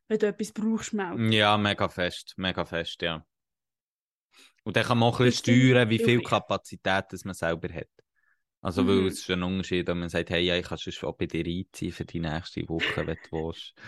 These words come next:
Speaker 1: <laughs>
Speaker 2: Oder ob du sagst, ja, hey, komm, ich geh doch schnell eine halbe Stunde raus, F-, Kopf lüften, whatever.
Speaker 1: Mhm.
Speaker 2: So. Ja.
Speaker 1: Korrekt.
Speaker 2: Komm, für den Abschluss gehen wir, gehen wir jetzt noch, wir haben jetzt halt schon sehr klassisch eigentlich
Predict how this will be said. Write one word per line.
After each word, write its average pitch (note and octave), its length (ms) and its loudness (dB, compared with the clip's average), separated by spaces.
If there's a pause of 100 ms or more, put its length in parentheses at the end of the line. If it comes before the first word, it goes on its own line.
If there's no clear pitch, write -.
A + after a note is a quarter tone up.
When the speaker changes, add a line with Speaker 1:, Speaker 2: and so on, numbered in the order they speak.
(120)
Speaker 1:
<laughs> - 220 -20
Speaker 2:
Oder F#2+ 320 2
ob - 140 -2
du F#2+ 120 0
sagst, F#2 280 0
ja, F2+ 100 2
hey, F2+ 600 0
komm, G2 240 -6
ich F2+ 80 -6
geh F2+ 80 0
doch F2 160 -2
schnell F2 160 -4
eine E2+ 100 -4
halbe E2+ 180 -2
Stunde F2 220 -6
raus, F2 160 -6
F-, E2 480 -4 (160)
Kopf - 380 -8
lüften, A1 800 -8
whatever. G#1 500 -14
Speaker 1:
Mhm. G#3+ 260 -2
Speaker 2:
So. F#3 300 -8 (1300)
Ja. A2 500 8
Speaker 1:
Korrekt. - 460 -2 (360)
Speaker 2:
Komm, D3 400 0
für C#3 200 2
den B2+ 80 6
Abschluss E3+ 760 2 (120)
gehen A#2 240 0
wir, - 800 -8
gehen A#2 200 2
wir A#2 80 0
jetzt C3 240 -4
noch, C#3 240 -2
wir A#2+ 420 2
haben A#2+ 100 6
jetzt B2+ 180 -2
halt B2+ 200 0
schon C#3 120 -2
sehr B2 260 0
klassisch B2+ 1000 -4
eigentlich A2 600 -2